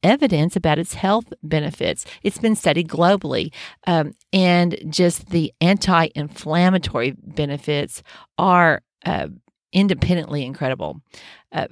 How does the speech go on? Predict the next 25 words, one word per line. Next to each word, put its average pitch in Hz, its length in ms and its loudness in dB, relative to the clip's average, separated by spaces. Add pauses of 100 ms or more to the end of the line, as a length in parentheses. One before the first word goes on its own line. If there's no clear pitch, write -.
(120)
you 190 100 0
know, 165 60 -2
fish - 320 2
are 170 240 6
the 165 100 2
mainstay 151 680 2
in 180 80 -4
the 143 80 0
lives 139 340 2
of 175 80 -4
people 143 280 -2
worldwide, 143 540 0
so 160 100 -4
you 185 140 2
can 180 180 0
see 190 480 0
why 151 400 -2
it's - 180 -4
so 151 500 0
wide-, 143 440 -2 (140)
widely 147 380 -2
studied. 160 500 -2 (400)
Uh, 185 100 4
the 175 220 2
idea 185 720 4